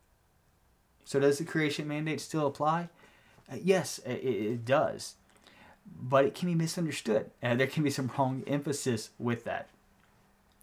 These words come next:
We talk about the creation mandate and stewardship over the earth, caring for the earth. There can be a temptation to idolize the physical,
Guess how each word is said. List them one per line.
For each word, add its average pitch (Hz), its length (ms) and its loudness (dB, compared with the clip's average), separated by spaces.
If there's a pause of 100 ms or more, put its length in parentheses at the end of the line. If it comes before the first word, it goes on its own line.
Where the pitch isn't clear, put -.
(800)
We 131 120 0
talk 135 280 2
about 123 160 2
the 113 40 -8
creation 139 480 4
mandate 131 440 2
and 92 200 -10
stewardship 139 680 4 (140)
over 127 240 2
the 110 180 0
earth, 117 260 0
caring 127 360 0
for 127 140 -4
the 117 180 2
earth. 110 260 -2 (840)
There 143 120 6
can 156 240 -2
be 185 80 2
a 156 40 4
temptation 139 680 -2
to 127 260 -2 (120)
idolize 127 580 4
the 127 100 -8
physical, 123 440 -2